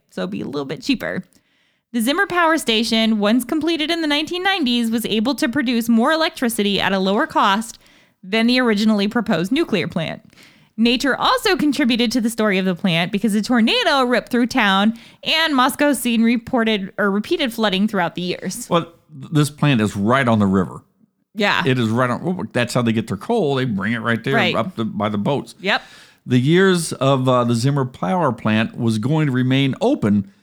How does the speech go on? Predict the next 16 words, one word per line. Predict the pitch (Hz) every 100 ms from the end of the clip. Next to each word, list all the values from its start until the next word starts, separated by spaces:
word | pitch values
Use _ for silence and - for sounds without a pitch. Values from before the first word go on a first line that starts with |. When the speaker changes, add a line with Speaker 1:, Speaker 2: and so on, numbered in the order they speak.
| _ _
Speaker 2:
but | 127
its | 123 98
days | 101 107 117 143 135
were | 160
numbered. | 139 110 104 101 98 -
An | 113
announcement | 101 113 123 - 123
signaled, | - 104 95 95
and | 113
it's | 104 -
time | - 117
to | 113
start | - 113 110 -
counting | - 110 123 139
the | 143
days. | 117 85 73 76